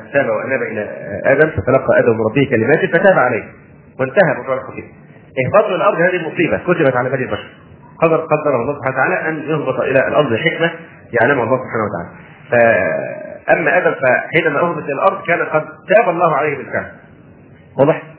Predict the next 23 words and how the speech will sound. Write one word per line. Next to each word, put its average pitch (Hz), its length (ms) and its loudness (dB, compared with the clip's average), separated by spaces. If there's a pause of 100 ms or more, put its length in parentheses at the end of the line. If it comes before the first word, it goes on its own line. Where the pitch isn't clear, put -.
(1400)
فطبعًا 165 320 4
موضوع 151 500 0
ال-، 123 160 -2
الاعتقاد 117 560 -4
في 165 80 -8
الخطيئة 127 360 -4
الأصلية 143 380 -4 (760)
أدى 156 280 2
إلى 147 80 2
أنهم 156 220 0
يعتقدون 139 480 0
أن 117 180 -2 (440)
<coughs> - 460 -8
كل 180 160 2
البشر، 175 420 2 (1040)
يعني 117 200 -2
الجريء 135 280 2
حينما 131 300 -2
يولد 160 240 2
من 127 60 -6
بطن 147 260 -4
أمه 185 200 -2 (140)
يولد 156 300 0